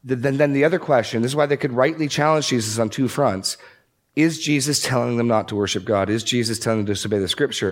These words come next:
And part of what Greg was pointing out when he asked them the question, "Is it lawful to do good or do harm?"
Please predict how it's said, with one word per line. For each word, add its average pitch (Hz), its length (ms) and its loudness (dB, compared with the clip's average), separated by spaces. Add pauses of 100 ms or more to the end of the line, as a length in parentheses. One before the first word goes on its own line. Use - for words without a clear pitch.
And 104 140 -2
part 139 260 2
of 123 200 -2
what 113 120 -2
Greg 123 240 2
was 120 120 -4
pointing 110 360 0
out 104 300 0 (520)
when 117 120 0
he 120 80 2
asked 123 240 2
them 120 80 -6
the 104 60 -2
question, 117 360 0
"Is 95 80 -4
it 92 80 -4
lawful 113 320 2
to 110 60 -4
do 107 80 -2
good 110 160 0
or 101 80 0
do 98 160 -2
harm?" 117 300 0